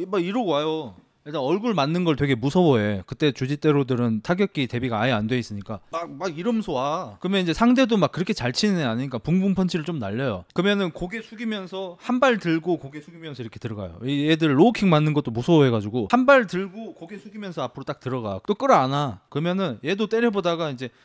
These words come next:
앞으로 엎드린단 말이야. 엎드려서 이제 위에서 또 때리려고. 근데 아까 봤잖아, 손깃 조르기 그거. 그래서 한 손을 막 이렇게 잡아. 손목 컨트롤 같은 걸 해요. 근데 뒤에서 또 무슨 작업을 하고 있어.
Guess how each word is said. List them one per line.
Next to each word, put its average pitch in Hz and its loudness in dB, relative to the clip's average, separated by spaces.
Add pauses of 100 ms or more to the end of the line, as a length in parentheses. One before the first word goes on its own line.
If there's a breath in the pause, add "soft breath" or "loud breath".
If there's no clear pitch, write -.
앞으로 180 -6
엎드린단 220 -6
말이야. 107 -4
엎드려서 170 0
이제 127 0
위에서 131 2
또 170 0
때리려고. 160 4
근데 170 4
아까 160 2
봤잖아, 123 -2
손깃 214 2
조르기 120 0
그거. - -10 (140)
그래서 170 2
한 277 4
손을 247 8
막 139 4
이렇게 131 -4
잡아. 107 -6
손목 240 2
컨트롤 220 6
같은 156 2
걸 120 2
해요. 139 2 (420)
근데 226 6
뒤에서 233 8
또 226 0
무슨 175 -4
작업을 170 6
하고 185 4
있어. 104 -6